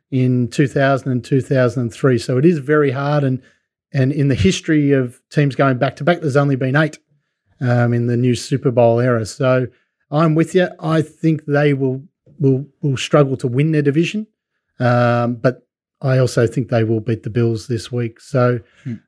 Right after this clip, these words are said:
Speaker 1: uh, player moves, boys. It's been a, been a big off season. There's been a lot that have moved around. None bigger than Russell Wilson finally getting out of Seattle. Got his payday, two hundred and forty-five million.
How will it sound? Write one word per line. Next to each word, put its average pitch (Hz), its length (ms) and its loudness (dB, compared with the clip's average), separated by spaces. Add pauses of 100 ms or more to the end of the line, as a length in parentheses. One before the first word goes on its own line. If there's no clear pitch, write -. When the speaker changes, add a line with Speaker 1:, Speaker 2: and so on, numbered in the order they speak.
Speaker 1:
uh, 135 440 0 (120)
player 185 240 2
moves, 180 320 2
boys. 214 400 -2 (580)
It's - 140 -6
been 156 240 2
a, 147 140 2 (200)
been 160 140 2
a 151 40 2
big 160 160 2
off 160 140 4
season. 175 640 -2 (320)
There's 123 140 -2
been 143 200 2
a 139 60 2
lot 147 280 0 (200)
that 143 140 0
have 135 80 0
moved 147 260 2
around. 151 480 0 (360)
None 156 320 2
bigger 156 220 2
than 143 360 0 (280)
Russell 156 340 2
Wilson 156 400 0
finally 151 400 0
getting 151 340 2
out 151 140 0
of 139 80 -2
Seattle. 165 540 0 (420)
Got 143 140 2
his 127 120 0
payday, 170 720 0
two 170 160 0
hundred 156 220 2
and 143 100 0
forty-five 147 640 0
million. 180 640 0